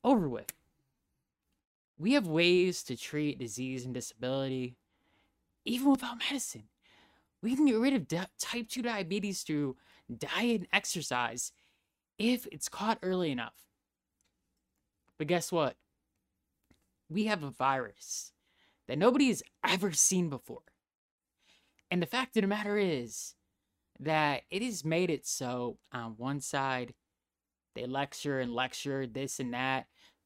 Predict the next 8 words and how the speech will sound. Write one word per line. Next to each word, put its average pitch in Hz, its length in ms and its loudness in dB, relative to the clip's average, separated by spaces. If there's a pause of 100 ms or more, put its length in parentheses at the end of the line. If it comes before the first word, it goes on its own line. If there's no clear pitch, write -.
thinking 139 320 -6
they 131 160 -2
know 131 180 -2
better, 127 460 -4 (200)
when 143 140 -2
the 143 80 0
fact 147 380 0
is 135 400 -4